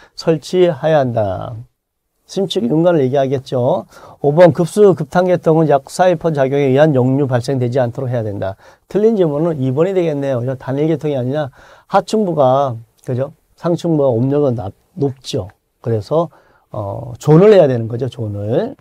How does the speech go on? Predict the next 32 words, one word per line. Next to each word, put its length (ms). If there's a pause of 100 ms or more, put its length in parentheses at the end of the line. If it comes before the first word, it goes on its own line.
(140)
그래서 180
이런 240
부분을 400
존을 300
해야 160
됩니다. 400 (800)
자, 160
이십삼 420
번 140
문제 180
보겠습니다. 640 (1080)
통기, 500
배수 300
통기 280
설비에 260
관한 180
설명으로 460
옳지 260
않은 220
것은, 800 (400)
자, 140
트랩의 600 (340)
기준 400
아시죠? 520 (380)
첫 160
번째, 520
트랩의 340
종수, 380
봉수, 420 (300)
적정 480
봉수 260
깊이는, 640